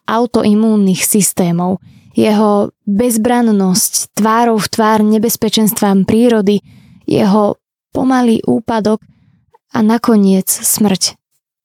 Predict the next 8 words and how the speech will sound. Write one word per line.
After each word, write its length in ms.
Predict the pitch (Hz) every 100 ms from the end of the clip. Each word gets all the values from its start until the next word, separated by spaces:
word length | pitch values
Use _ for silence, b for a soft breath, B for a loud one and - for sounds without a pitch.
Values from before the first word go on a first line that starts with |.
| -
Biblia 720 | 214 240 233 233 202 196 247 _ _ -
to 160 | 254
zhrňa 480 | 226 226 220 196 185
takto. 480 | 185 - - - - _ _ _ _ _ _ _
Cez 240 | - 226
neposlušnosť 840 | 226 254 311 285 233 196 202 196 185
jedného 480 | 214 226 240 214 208
človeka 640 | - 208 196 180 202 208